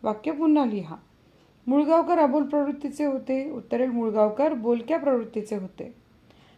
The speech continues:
मुळगावकर पदवी घेऊन आले तेव्हा भारतात मंदीची लाट होती, तर उत्तर येणार आहे मुळगावकर पदवी घेऊन आले तेव्हा भारतात तेजीची लाट होती. मुळगावकरांचे जीवन असमाधानी नव्हते, उत्तर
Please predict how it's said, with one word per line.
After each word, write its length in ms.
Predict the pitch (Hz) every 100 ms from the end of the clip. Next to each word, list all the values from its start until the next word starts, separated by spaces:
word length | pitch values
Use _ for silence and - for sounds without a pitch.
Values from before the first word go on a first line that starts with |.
| -
मुळगावकर 540 | 247 302 339 349 349 359
पदवी 340 | 311 240 277
घेऊन 220 | 254 285
आले 280 | 262 233 233
तेव्हा 160 | 254 269
भारतात 540 | 254 247 247 233 220
मंदीची 480 | 240 233 233 233 240
लाट 240 | 202 196
होती, 340 | 196 196 - - - _ - -
तर 60 |
उत्तर 340 | 214 214 - 240
येणार 260 | 233 214
आहे 120 | 262 339 - - -
मुळगावकर 460 | 254 285 320 349 359
पदवी 360 | 294 262 240
घेऊन 260 | 262 277 269
आले 280 | 233 214 269
तेव्हा 160 | 285
भारतात 340 | 277 262 247 277
तेजीची 500 | 285 294 285 294 269
लाट 220 | 233 220
होती. 340 | 196 - - - _ _ _ _ -
मुळगावकरांचे 800 | 240 240 240 233 233 214 214 233
जीवन 360 | 196 285 277
असमाधानी 720 | 277 277 320 320 262 262 247 262
नव्हते, 560 | 269 240 - 226 - -
उत्तर 320 | 220 214 240